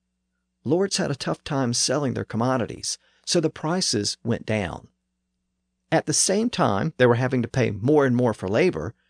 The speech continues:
they were receiving less and less for their products, so they were being squeezed from both sides. Faced with that dilemma,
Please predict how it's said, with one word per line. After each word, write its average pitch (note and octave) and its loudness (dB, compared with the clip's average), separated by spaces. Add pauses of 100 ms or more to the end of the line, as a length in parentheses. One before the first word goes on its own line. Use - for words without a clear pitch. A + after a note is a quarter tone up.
(240)
they D3 4
were D3 6
receiving C3 0 (100)
less D3+ 0
and A2+ 0
less D#3 0
for G#2+ -6
their G2 -4
products, - -2 (440)
so - 2
they E3 4
were D#3 4
being C3+ 2
squeezed C#3+ -2
from G#2 -4
both B2+ 2
sides. - -2 (1080)
Faced G#3 2
with E3 -2
that C#3 0
dilemma, C#3 0